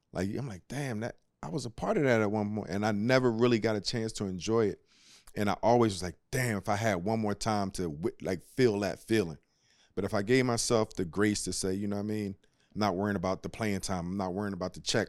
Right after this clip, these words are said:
I'm not worrying about what the media is. I'm not worrying about, just enjoy the moment. That was something that would help me out a lot. And I think I would have been much happier when I finished playing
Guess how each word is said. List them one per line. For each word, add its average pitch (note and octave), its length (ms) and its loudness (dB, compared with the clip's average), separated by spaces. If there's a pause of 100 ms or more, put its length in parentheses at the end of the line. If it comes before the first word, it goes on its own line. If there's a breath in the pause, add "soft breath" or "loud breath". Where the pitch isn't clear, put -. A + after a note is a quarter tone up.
I'm F#2 80 -6
not G2 220 -2
worrying G2+ 240 -4
about F#2 300 -2
what F2+ 120 -8
the F2 60 -6
media G2+ 240 -2
is. F2+ 80 -6
I'm E2+ 100 -8
not F#2+ 160 -2
worrying G#2+ 220 -4
about, A2 320 -4
just F#2 200 -8
enjoy G#2 300 -2
the G2+ 60 -4
moment. A2 360 -6 (680 loud breath)
That A#2+ 140 6
was G#2+ 120 4
something F#2+ 300 0
that F#2 60 -2
would F2 100 -4
help A2+ 180 2
me G2 160 -2
out F#2 160 2
a E2 60 -4
lot. F#2+ 380 2 (420)
And F2+ 80 -2
I F2+ 60 2
think A2+ 280 0
I G#2+ 80 2
would G2+ 100 2
have F2+ 100 -2
been F#2+ 160 -2
much G2 240 -2
happier F#2+ 640 2 (400)
when G2+ 120 -2
I F2 60 0
finished A#2 460 2
playing D#2+ 280 -8